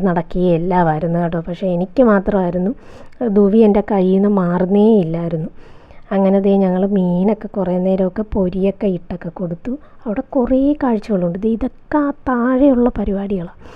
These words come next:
താഴെ കുഞ്ഞുങ്ങൾക്ക് വേണ്ടിയായിട്ടുള്ളതും വലിയവർക്ക് വേണ്ടിയായിട്ടുള്ളതും എല്ലാം ഉണ്ട്. അതിൻ്റെ ഇടയ്ക്കില്ലേ കുഞ്ഞുങ്ങൾ നല്ല രീതിയിൽ കളിയാണ്. ഇതിനൊന്നും ധുവി കയറാനായിട്ട് കൂട്ടാക്കിയതേയില്ല. ധുവിക്ക് ഇതൊക്കെ പേടിയാണ്. അതേസമയം കണ്ണായി ആയിരുന്നെങ്കിൽ ഇതൊക്കെ ഒന്ന്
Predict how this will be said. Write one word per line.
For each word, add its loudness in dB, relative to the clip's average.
താഴെ 6
കുഞ്ഞുങ്ങൾക്ക് 4
വേണ്ടിയായിട്ടുള്ളതും 2
വലിയവർക്ക് -2
വേണ്ടിയായിട്ടുള്ളതും -2
എല്ലാം 0
ഉണ്ട്. -2
അതിൻ്റെ 0
ഇടയ്ക്കില്ലേ -2
കുഞ്ഞുങ്ങൾ -6
നല്ല -2
രീതിയിൽ 2
കളിയാണ്. -2
ഇതിനൊന്നും 4
ധുവി 4
കയറാനായിട്ട് 2
കൂട്ടാക്കിയതേയില്ല. 0
ധുവിക്ക് 2
ഇതൊക്കെ 2
പേടിയാണ്. 0
അതേസമയം 2
കണ്ണായി 4
ആയിരുന്നെങ്കിൽ 6
ഇതൊക്കെ 0
ഒന്ന് 4